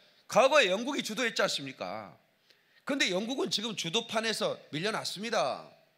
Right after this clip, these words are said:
구경만 하는 거죠. 그러니까 그 이전에, 영국 이전에 또, 예? 독일이 주도했고, 그 이전에 로마, 막 이태리 막 가잖아요, 이게. 예?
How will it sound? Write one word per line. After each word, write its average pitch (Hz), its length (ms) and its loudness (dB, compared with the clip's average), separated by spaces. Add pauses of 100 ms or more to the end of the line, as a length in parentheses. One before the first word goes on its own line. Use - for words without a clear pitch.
(260)
구경만 202 400 0
하는 180 160 -2
거죠. 110 400 -10 (1120)
그러니까 247 400 2 (240)
그 269 180 0
이전에, 285 560 0
영국 220 360 -2
이전에 233 420 0
또, 240 320 2 (320)
예? - 360 -2
독일이 202 380 2
주도했고, 208 580 -2
그 233 160 -4
이전에 226 520 0 (220)
로마, 214 440 2
막 - 440 0
이태리 202 440 -2
막 - 260 2
가잖아요, 214 540 4
이게. 127 520 -2 (2000)
예? 190 180 -6